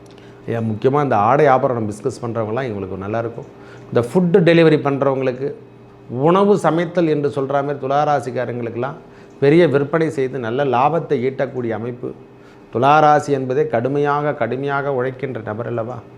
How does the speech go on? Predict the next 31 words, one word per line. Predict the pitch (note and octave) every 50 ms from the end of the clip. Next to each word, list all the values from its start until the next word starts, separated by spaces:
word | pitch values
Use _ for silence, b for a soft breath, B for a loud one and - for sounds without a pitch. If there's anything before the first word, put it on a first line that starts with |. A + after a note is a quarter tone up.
| - B B B B B B B B B
அதனால | - A2 B2 B2+ C3 C3 C#3+ E3 E3+
அவங்களை | D3+ C3+ C3+ C3+ C3+ C3 A#2+ A2+ A2
பொறுத்த | A#2+ B2+ C#3+ C#3+ D3 D#3+
வரைக்கும் | D3 C#3 C3+ C#3 C3 D3
இந்த | C#3 C3 A#2+
ஃபுட்டோ, | A#2 - C#3 C#3+ C3+ C3 D3 D3 C#3+
ஃபுட்டு | A#2+ C3+ C#3 C#3 D3 D3+
சார்ந்த | B2+ C#3 C#3 C#3 B2+ C3 B2 A#2
விஷயத்தில் | A#2 A#2 A#2 B2+ C3 B2+ A#2+ C#3 C3+ B2
நல்ல | A2 G#2 A2+ B2 C3+ C#3+
முன்னேற்றம். | C3+ A#2+ A#2 A#2+ B2+ C3+ C3 B2 A#2 - B2+ C#3+ D#3+ - - - - B B B B B B B B -
உடலில் | - A#2 B2 D3 D#3 D#3 D#3 D3
வந்த, | C#3+ C#3+ C#3 C3+
வந்த | B2+ B2+ B2 B2 A#2
பிரச்சனைகள் | - B2 B2+ B2 - - D3+ D3+ D3 C#3+ C3+
விலகப் | A#2 A#2+ B2 B2+ C3 C#3 B2 B2
போகுது. | B2 A#2+ A#2+ A#2 B2 C#3 - - - - B B B B B B B -
இந்த | - G2+ F#2+
பாய்சன் | F2 - G#2 A2 B2+ D3 D3+ - D#3 C#3+ C3
கீசன் | C3+ D3 A2+ C#3+ C#3
எதனா, | C3 B2 A#2+ B2 C3 C#3 C#3 C3 A#2
அதாவது | A#2+ A#2+ A#2+ A#2+ B2 C3 C3+ C3+
ஃபுட் | A#2+ A#2+ C#3+ C#3+ C#3 C#3
பாய்சன்லாம் | D#3 D3+ D3 D3 D3 C#3 C#3+ C#3+ -
சொல்றாங்களே, | - C3 B2+ C3 B2 A#2+
அவையெல்லாம் | A2 A2 A2 A2+ A2+ A#2 A#2+ A#2+ B2+ C#3+ D3+
இவங்களை | C3 A#2 A#2 A2+ A2
முறியடிக்க | G#2+ A2+ A#2 C3 C#3 D#3+ E3+ D#3 D3 - C#3 A#2+ -
போகுது. | - G#2 - -
இந்த | G#2 G#2
காலமெல்லாம் | F2+ - A2+ C3+ D3+ D#3 D3+ C#3+ C#3+ D#3 E3 D3 A#2 A2+ C3 D#3 F3 - -